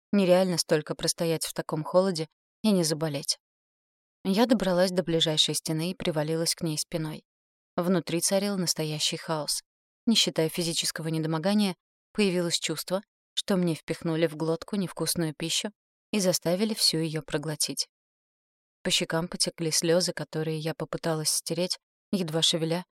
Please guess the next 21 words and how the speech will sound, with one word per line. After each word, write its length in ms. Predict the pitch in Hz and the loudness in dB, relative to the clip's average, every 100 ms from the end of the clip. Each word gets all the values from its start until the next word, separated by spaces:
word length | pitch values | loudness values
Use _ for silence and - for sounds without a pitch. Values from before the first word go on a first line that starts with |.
| _ _ - | _ _ 0
замёрзшими 680 | 214 208 180 156 - 160 160 | 4 4 4 0 0 0 -2
пальцами. 540 | - 147 - 170 156 _ _ _ _ _ | -4 -4 -2 -4 -6 _ _ _ _ _
Реветь 400 | 196 196 165 160 170 | -2 0 2 0 0
на 120 | 156 | -2
таком 260 | 160 151 | -4 -6
холоде 400 | 156 160 170 180 | -6 -4 -2 0
точно 400 | 226 196 - 156 | -2 0 -2 -2
вредно 320 | 143 151 151 151 | 0 -2 -2 -4
для 180 | 156 | -4
здоровья. 500 | 156 165 165 156 165 - _ _ _ _ - | -2 -2 -2 -4 -8 -12 _ _ _ _ -4
Но 100 | 180 | -2
стоило 340 | - 254 220 | 6 6 6
поднять 420 | - 165 165 156 | 2 -2 -2 -4
руку, 320 | - 147 - 202 _ _ - | -4 -6 -6 -14 _ _ -4
как 200 | 180 - | -2 -2
с 80 | |
пальца 360 | - 156 151 196 | -2 -4 -2 -2
соскользнул 640 | - 170 - 156 160 165 | 2 0 2 0 0 0
металлический 720 | 185 175 156 151 - - - | -2 -2 -2 -2 -2 -4 -4
ободок 400 | 156 147 147 151 _ | -6 -2 -4 -4 _
кольца 420 | - 147 - 170 | -6 -2 -2 -2